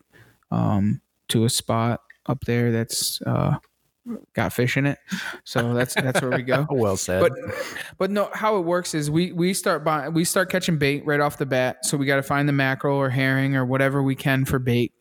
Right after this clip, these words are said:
Speaker 1: Uh, normally, you know, it's, it's at, it holds at different depths, and then we head out to the spot. So we had gotten out to the spot. We, for about an hour, we had two rods on balloons,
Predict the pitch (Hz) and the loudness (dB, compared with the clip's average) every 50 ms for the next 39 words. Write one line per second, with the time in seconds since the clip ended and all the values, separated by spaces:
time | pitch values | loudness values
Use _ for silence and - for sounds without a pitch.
0 | _ _ _ _ _ - - 123 123 123 123 127 127 135 135 135 135 139 135 135 | _ _ _ _ _ -8 -4 -2 -2 0 0 0 0 2 2 2 2 2 2 2
1 | 135 131 131 131 131 131 127 - _ - 135 135 131 127 127 127 127 127 127 127 | 2 2 2 2 2 0 -2 -4 _ -4 0 2 2 2 2 2 2 2 0 0
2 | - - - - 135 139 - 147 143 143 233 220 _ _ - 120 143 - - _ | -2 -4 -2 -2 -2 0 0 -2 -2 -2 -6 -20 _ _ 0 2 2 2 0 _
3 | - - - - 151 147 139 143 143 135 - 143 151 147 139 127 123 107 110 - | -20 -14 -4 -2 0 0 0 0 -2 -2 -2 -2 0 0 0 0 0 0 0 0
4 | - - - - - - - - - - - - _ - 139 143 143 139 143 139 | -2 -6 -10 -12 -16 -14 -14 -14 -14 -16 -18 -18 _ -4 -2 -2 -2 0 0 2
5 | 139 139 139 139 139 131 120 135 131 135 131 127 - 131 123 123 - - - 123 | 2 2 2 2 2 2 2 2 2 2 2 0 0 -2 -2 -2 -2 -2 -2 0
6 | 123 113 - - - - 135 139 147 143 147 147 139 147 156 147 151 156 151 147 | 0 0 -2 -4 -4 -4 -4 -2 0 0 0 0 0 0 0 -2 0 0 -2 -4
7 | - - 156 143 - - 139 135 135 131 127 139 135 135 135 135 135 117 - - | -2 -4 -6 -6 -4 -4 -2 0 0 0 0 0 0 0 0 0 -2 -4 -6 -12
8 | - - 147 135 135 139 135 139 139 135 131 123 131 131 135 135 131 131 - _ | -10 -4 -4 -2 0 0 0 0 0 0 0 0 0 0 2 0 0 -2 -4 _
9 | _ _ _ _ _ _ _ _ _ _ - _ _ - - 151 147 135 135 135 | _ _ _ _ _ _ _ _ _ _ -20 _ _ -4 0 0 2 2 0 -2
10 | - - 151 147 139 139 131 131 135 139 139 143 135 135 135 135 131 135 139 135 | -2 -2 0 0 2 2 2 2 0 0 0 -2 -2 -2 0 0 0 2 2 2
11 | 135 135 135 139 - - - | 2 0 0 -2 -4 -4 -6